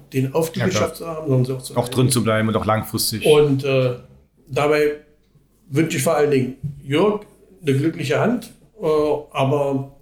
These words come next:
Speaker 1: äh, ich bin ja als Ehrenpräsident immer noch da, nicht weg, äh,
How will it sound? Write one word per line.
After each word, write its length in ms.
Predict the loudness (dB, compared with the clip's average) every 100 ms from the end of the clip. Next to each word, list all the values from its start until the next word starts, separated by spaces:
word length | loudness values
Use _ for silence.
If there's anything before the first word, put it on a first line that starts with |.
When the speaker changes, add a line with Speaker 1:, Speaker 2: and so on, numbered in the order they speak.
| -10
Speaker 1:
äh, 280 | -6 -4 -6
ich 180 | -8 -4
bin 180 | 0
ja 380 | 2 2 0 -2 -6 -4 -6 -6 -4
als 240 | -2 -2
Ehrenpräsident 960 | -2 0 0 0 -8 -2 0 0 -2 -8 -6
immer 220 | 0 2
noch 200 | 2 0
da, 420 | 0 2 2 0 -2
nicht 220 | -2 0
weg, 260 | 2 2 2 -8
äh, 460 | -2 2 4 4